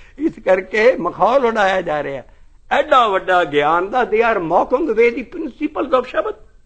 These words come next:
ਔਰ ਕੋਈ ਟੋਕਣ ਵਾਲਾ ਨਹੀਂ ਹੈ। ਸਾਰੇ,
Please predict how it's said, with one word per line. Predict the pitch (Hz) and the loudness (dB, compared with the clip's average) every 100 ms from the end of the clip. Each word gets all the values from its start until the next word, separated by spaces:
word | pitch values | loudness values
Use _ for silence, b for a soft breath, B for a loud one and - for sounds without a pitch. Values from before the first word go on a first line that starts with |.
| - - - - - - | -20 -20 -20 -20 -20 -8
ਔਰ | - | -2
ਕੋਈ | 254 | 0
ਟੋਕਣ | 247 269 339 | 0 0 0
ਵਾਲਾ | 277 294 285 | 2 2 0
ਨਹੀਂ | 294 269 | -2 -8
ਹੈ। | 254 - - - - - | -12 -20 -20 -20 -20 -14
ਸਾਰੇ, | - 170 220 226 | -4 2 2 2